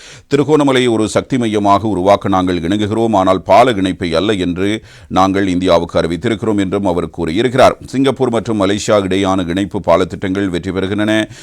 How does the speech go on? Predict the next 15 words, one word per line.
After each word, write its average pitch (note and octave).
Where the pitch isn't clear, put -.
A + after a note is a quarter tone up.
ஏனெனில் C3
இரு G#2
நாடுகளும் G#2
பொருளாதார G2+
ரீதியாகவும் F#2+
அரசியல் F#2+
ரீதியாகவும் F#2+
ஒத்த F2+
தன்மை G2
கொண்டவை G2+
என்றும் F2+
அமைச்சரால் E2+
கூறப்பட்டிருக்கிறது. G2
இலங்கையை G#2+
பொறுத்தவரை F#2